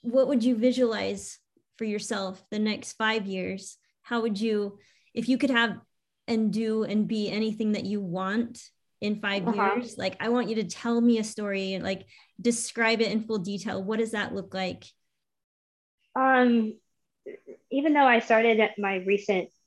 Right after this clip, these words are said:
Speaker 2: my own massage business back in October, to, and I've gained so much already, I feel like in that pattern, in, in that path, I feel like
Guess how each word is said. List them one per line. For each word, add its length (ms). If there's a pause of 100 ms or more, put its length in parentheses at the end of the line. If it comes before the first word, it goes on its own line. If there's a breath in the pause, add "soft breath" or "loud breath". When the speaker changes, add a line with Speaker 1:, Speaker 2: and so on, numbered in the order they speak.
(340)
Speaker 2:
my 200
own 140
massage 340
business 460
back 240
in 80
October, 600
to, 240 (140)
and 420 (480 soft breath)
I've 180
gained 240
so 560
much 420
already, 720 (840)
I 100
feel 260
like 320 (840)
in 160
that 240
pattern, 520
in, 300
in 140
that 260
path, 440
I 80
feel 240
like 200